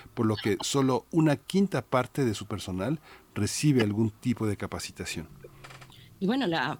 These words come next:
Speaker 2: Fundación Forge impulsa a jóvenes de diecisiete a veinticuatro años para que consigan su primer trabajo formal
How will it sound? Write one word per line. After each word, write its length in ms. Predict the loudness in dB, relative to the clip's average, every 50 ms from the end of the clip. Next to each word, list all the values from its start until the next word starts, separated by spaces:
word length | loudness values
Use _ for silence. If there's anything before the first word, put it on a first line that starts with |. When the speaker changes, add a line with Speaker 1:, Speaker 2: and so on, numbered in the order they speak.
| -6 -4
Speaker 2:
Fundación 500 | -2 0 0 0 0 -2 -2 -2 -2 -2
Forge 340 | -2 -2 -2 -2 -4 -4 -2
impulsa 580 | -4 -4 -2 -2 -4 -4 -2 -2 -4 -4 -4 -2 -4
a 100 | -4 -2
jóvenes 520 | -2 -2 -2 0 0 0 -2 -2 -2 -2
de 140 | -2 -2 0
diecisiete 540 | 0 -2 -2 -2 -4 -2 -2 -2 -2 -2 -2
a 60 | 0
veinticuatro 500 | 0 -2 -2 -2 -2 -4 -4 -2 -2 -2
años 240 | -2 0 -2 -4 -2
para 200 | -4 -4 -2 -2
que 120 | -4 -2
consigan 420 | -2 -2 -2 0 -2 -2 -2 -2 -2
su 140 | -2 -4 -4
primer 440 | -2 -2 -2 0 -2 -2 -4 -6
trabajo 520 | -4 -2 -2 0 0 0 -2 -2 -4 -6 -6
formal 520 | -2 -2 -2 0 0 0 0 -2 -2 -4